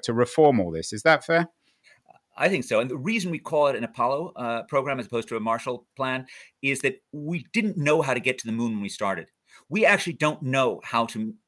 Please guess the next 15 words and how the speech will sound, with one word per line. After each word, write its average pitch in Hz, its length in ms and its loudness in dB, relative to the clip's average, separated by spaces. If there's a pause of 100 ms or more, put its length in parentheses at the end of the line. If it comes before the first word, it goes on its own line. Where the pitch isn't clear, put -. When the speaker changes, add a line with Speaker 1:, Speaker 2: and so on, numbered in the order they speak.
Speaker 2:
fix - 440 -4
our 107 200 6
urban 104 200 -4
schools - 460 -10 (300)
or 120 160 4
to - 80 -12
promote 120 320 -2
affordability 107 720 -4
for 98 380 -2
all 104 240 0
of 98 80 -4
our, 92 280 0
our, 87 540 -2
uh, 90 220 -6
cities. 87 320 -10